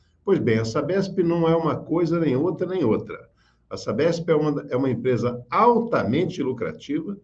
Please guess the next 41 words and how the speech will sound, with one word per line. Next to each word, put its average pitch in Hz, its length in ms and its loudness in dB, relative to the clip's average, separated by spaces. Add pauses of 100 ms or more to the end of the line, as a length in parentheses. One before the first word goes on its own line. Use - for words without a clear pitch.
(480)
No 101 100 -2
ano 160 200 2
dois 160 160 4
mil 147 120 4
e 139 40 6
vinte 127 260 -2
e 110 40 -4
dois, 120 280 0
deu 127 140 2
lucro 127 400 0
de 110 100 -2
mais 147 280 0
de - 80 -10
três 160 340 0
bilhões 131 800 2
de 98 80 -4
reais. 92 600 -10 (560)
Os 110 140 -2
dividendos 160 880 2 (240)
são 143 320 -4
pagos, 110 720 -2 (360)
é, 117 240 -2
para 151 240 2
os 127 120 2
acionistas. 143 560 2
O 107 120 -4
governo 139 340 2
de - 80 -4
São 110 240 -4
Paulo 151 240 2
é 117 60 2
dono 143 520 0
de 104 160 -6
metade, 135 600 -2
cinquenta 151 600 0
vírgula 120 360 0
três 120 280 -4
por 107 220 -6
cento 131 300 -10
das 127 180 -6
ações. 90 500 -8